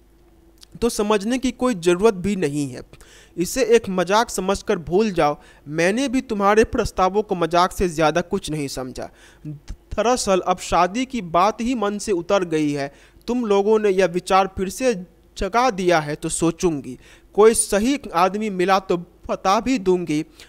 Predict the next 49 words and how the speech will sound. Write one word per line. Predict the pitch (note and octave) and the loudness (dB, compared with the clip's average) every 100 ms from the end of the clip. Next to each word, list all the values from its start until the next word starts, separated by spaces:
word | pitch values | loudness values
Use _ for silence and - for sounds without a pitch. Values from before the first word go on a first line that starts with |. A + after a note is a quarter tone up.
| _ | _
पर | F#3 | -4
अब | - G3+ A#3 F3+ - | 0 0 0 -4 -6
इस | C4 - - | -4 -4 -4
उम्र | G#3 G#3 F#3+ | 0 2 2
में | F3 | 0
कोई | F3 - A3+ B3 | -2 2 2 2
रिश्ता | F#3+ A3+ G#3 - F#3+ | -4 -6 -8 -2 0
ज़बरदस्ती | F#3 D#3+ D#3+ D#3 E3 - G#3+ | 0 0 -2 -2 -6 -4 -6
नहीं | F#3 D3+ E3 | -4 -4 -4
ओढ़ | - C#3+ | -2 -4
सकती | C#3 C3+ - - C3 | -4 -10 -12 -12 -10
है, | B2+ - _ - | -12 -16 _ -18
सॉरी। | - - D3+ A#2 - _ - _ _ | -10 -4 -4 -4 -12 _ -20 _ _
और | D3+ | -6
यहाँ | D#3 F3+ F#3+ | -4 -2 -2
पे | F#3+ | -2
नीलम | F3 F3 F#3+ G#3 | -2 0 0 0
कह | A3 - B3+ | -4 -2 0
देती | G3+ F3 F3 | 2 0 0
है | F3+ | -4
कि | F#3 | -4
तुझे | - E3 G3 | -10 -2 -2
अगर | G3 | 0
मेरी | F#3+ F#3 | -2 -2
बातें | F3 E3+ F3 G3+ | 0 0 0 -2
समझ | G3 G3 | -2 -2
में | G3+ F#3 | -2 -2
नहीं | F#3 B3+ | -2 -4
आती | A3+ A#3 B3 | -6 -6 -4
है | B3 | -4
तो | B3 C#4 - - - | -4 -10 -10 -20 -10
मत | G#3+ A3 | -6 -6
समझ, | - C#3+ B2+ - - - _ | -6 -8 -10 -14 -20 -20 _
इसे | F3 - A#3 | -12 0 0
एक | A#3 | 0
मजाक | F#3 F#3 A#3 B3 E3+ G3 A3 | -6 -8 -10 -10 -4 -2 -2
के | - G3+ | -2 -2
रूप | G3+ G3 | -2 -4
में | F#3+ | -4
ही | E3 | -4
ले। | B2+ B2+ | -6 -8
मैंने | C#3+ F3 G#3+ | -6 -2 -2
भी | A3 | -2
तुम्हारे | A3+ G3 G3 A#3 | -4 -2 0 -2
प्रस्तावों | - - F#3+ - F3+ G3 | -4 -6 -6 -4 -2 -2
को | G3 | -2
मजाक | E3 D#3+ F3+ F#3 | -4 -2 -4 -2
में | E3+ | -2
ही | F#3+ | 0